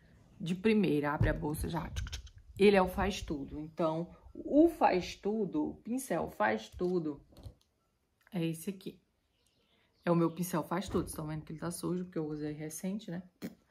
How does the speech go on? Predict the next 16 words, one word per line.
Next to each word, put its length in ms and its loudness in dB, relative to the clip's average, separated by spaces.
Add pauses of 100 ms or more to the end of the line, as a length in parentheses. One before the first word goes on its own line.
(1900)
A 120 8
minha 180 8
esponja 520 0
é 40 2
uma 160 0
faz 320 -4
tudo 360 -6 (100)
também. 440 -8 (2500)
Ela 280 0
faz 340 -2
tudo. 500 -6 (2250)
Esse 340 6
é 20 2
um 120 -2
faz 300 -2
tudo. 540 -2